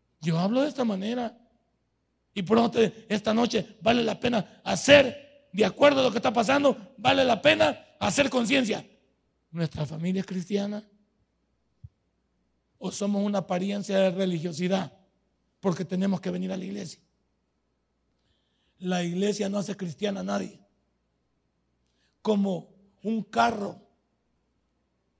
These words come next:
que esté en un parqueo, no lo hace dueño del parqueo.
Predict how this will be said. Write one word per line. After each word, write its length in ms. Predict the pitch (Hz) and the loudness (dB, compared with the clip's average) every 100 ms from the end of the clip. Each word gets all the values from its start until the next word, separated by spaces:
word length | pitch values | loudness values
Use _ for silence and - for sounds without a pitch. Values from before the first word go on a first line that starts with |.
| _ _ _ _ | _ _ _ _
que 120 | - | -18
esté 160 | 214 196 | -6 -2
en 100 | 208 | 0
un 100 | 214 | 0
parqueo, 640 | 220 196 220 240 415 - - _ _ _ _ _ _ _ _ _ - | 0 0 2 2 0 -6 -20 _ _ _ _ _ _ _ _ _ -6
no 160 | 202 233 | -2 0
lo 180 | 208 | 2
hace 220 | 208 208 196 | 0 0 0
dueño 220 | 202 190 | 2 0
del 120 | 170 | -2
parqueo. 640 | 180 165 233 311 202 - | -8 -8 -6 -6 -8 -12